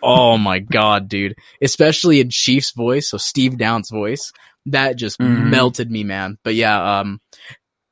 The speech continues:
Speaker 1: uh, definitely his characters slash the games as well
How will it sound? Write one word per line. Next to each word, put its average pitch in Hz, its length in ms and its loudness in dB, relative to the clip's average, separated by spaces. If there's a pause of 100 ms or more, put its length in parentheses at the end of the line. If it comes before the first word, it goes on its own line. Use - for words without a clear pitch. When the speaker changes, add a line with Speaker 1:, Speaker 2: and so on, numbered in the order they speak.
Speaker 1:
uh, 113 320 2
definitely 156 600 4 (360)
his 151 300 2
characters 123 680 0 (120)
slash 117 480 0
the 117 220 -6
games 113 360 -4
as 107 180 -8
well 104 420 0